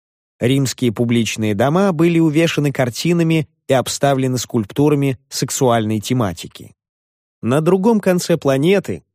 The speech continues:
древние индийцы возводили храмы с многочисленными барельефами эротических сцен, выполненных с поразительной откровенностью и мельчайшей детализацией.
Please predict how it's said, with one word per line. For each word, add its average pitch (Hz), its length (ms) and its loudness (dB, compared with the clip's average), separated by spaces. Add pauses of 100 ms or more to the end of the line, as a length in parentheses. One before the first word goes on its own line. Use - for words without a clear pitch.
(220)
древние 135 640 0
индийцы 170 540 -2
возводили 156 500 0
храмы 175 440 0
с - 120 -6
многочисленными 156 1000 0
барельефами 147 880 0
эротических 139 800 -2
сцен, 113 560 -4 (220)
выполненных 151 680 0
с - 80 -10
поразительной 175 640 0
откровенностью 135 1040 -2 (240)
и 151 80 2
мельчайшей 139 800 0 (140)
детализацией. 120 1000 -2